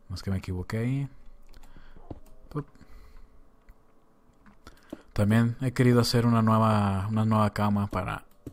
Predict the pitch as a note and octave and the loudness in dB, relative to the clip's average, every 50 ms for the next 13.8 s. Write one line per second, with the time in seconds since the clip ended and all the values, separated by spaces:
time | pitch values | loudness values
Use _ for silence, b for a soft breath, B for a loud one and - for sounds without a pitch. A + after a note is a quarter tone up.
0 | - _ - - - - A2 G#2+ A2 A2+ A#2+ A#2 - A#2 G2+ G#2+ A2+ A2+ A2 G2+ | -20 _ -20 -20 -4 0 2 4 6 6 4 4 4 4 4 4 4 4 4 4
1 | - A#2+ A2+ A2 G#2 - G#2+ G2+ - - B B B B B B B B B B | 4 2 2 2 0 -2 -2 -4 -4 -6 B B B B B B B B B B
2 | B B - - - - - - - - - G#2 - A2 G#2+ B2 B2 A#2 A2 A2 | B B -18 -20 -20 -20 -20 -20 -16 -10 -8 -2 0 2 6 6 6 6 6 4
3 | - - A2+ A2+ A2+ A2+ A2 A2 G2+ G2 G#2+ G#2+ G#2+ G#2+ G#2+ G#2+ G#2 G#2 G#2 G#2 | 2 4 4 4 6 6 6 4 4 4 4 4 4 4 4 4 4 6 6 6
4 | G#2+ A2 A#2 A2+ G#2+ G#2 G2 F#2+ F#2 F#2 F#2 F#2+ G2+ - - B2 A2+ G#2 G2 G2 | 4 4 4 4 4 4 2 0 0 -2 -6 -8 -10 -10 -6 -4 -2 -2 -2 -2
5 | G#2 G2+ - A2+ A2 G#2+ G#2 - A2 G#2+ G#2 G2+ G#2 G#2 G2+ - G#2+ - G#2 - | -4 0 0 2 4 4 4 4 4 4 6 4 4 2 2 0 0 0 0 0
6 | - A2 G#2 G#2 G#2 G#2 A2 A#2+ A#2+ - - D#3+ E3 D#3+ B B B B B B | 2 2 2 2 4 4 2 2 0 0 -2 -2 -2 -2 B B B B B B
7 | B B B B B B B - - - G#2+ G2+ G2+ G2+ G2+ G2 - - G#2 G2+ | B B B B B B B -20 -10 -6 -2 0 2 2 2 2 2 2 0 0
8 | G2+ - - A#2 G2+ G#2 G2+ G2+ G2 - G#2+ G#2 G#2 G2+ G2 - - G2+ F#2+ F#2 | 0 0 0 2 4 4 4 4 2 2 2 2 2 2 2 2 0 0 -2 -2
9 | - - A2+ A#2 - - A2+ G#2+ G#2 G2+ G2 A2 G#2 A2 G#2+ A2 G#2+ G#2+ G#2+ G2+ | -2 -2 -2 -2 0 -2 -2 -2 -2 -2 -2 0 2 2 4 4 4 4 2 2
10 | - - - - A2 G#2 G#2+ G2+ G2 F#2+ - G#2+ G#2 G#2 G2+ G2+ G2 G2 F#2+ - | 0 -4 -2 -2 0 0 2 0 0 0 0 0 0 2 2 2 0 0 -2 -2
11 | - A2+ A#2 A#2 A2 G#2 G2 F#2+ G2+ A#2 C3 C3+ C3+ B2+ A2+ F#2+ F#2 F#2 G#2 - | -2 -2 0 0 2 2 2 2 2 2 2 0 0 0 -2 -2 -2 -4 -6 -8
12 | - - F2+ - b b b b b b b b b b b b b b b b | -10 -10 -10 -10 b b b b b b b b b b b b b b b b
13 | B2+ B2 A#2 - G#2 G2 G2 G#2+ A#2 - - - G2+ G2 F2 | -4 -4 -2 0 2 2 4 2 2 0 0 0 -2 -2 -2